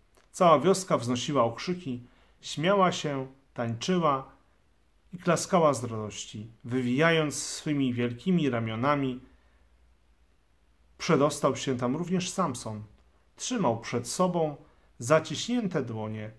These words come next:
które służyły mu do torowania drogi. Wszyscy mu ustępowali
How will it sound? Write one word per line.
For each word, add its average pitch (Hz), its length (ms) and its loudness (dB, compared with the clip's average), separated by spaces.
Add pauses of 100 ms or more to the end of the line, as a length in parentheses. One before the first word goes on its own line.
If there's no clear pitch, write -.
które 135 240 -2
służyły 147 480 0
mu 160 140 2
do 131 120 0
torowania 127 580 0
drogi. 101 440 -6 (540)
Wszyscy 190 360 -2
mu 143 140 0
ustępowali 127 760 0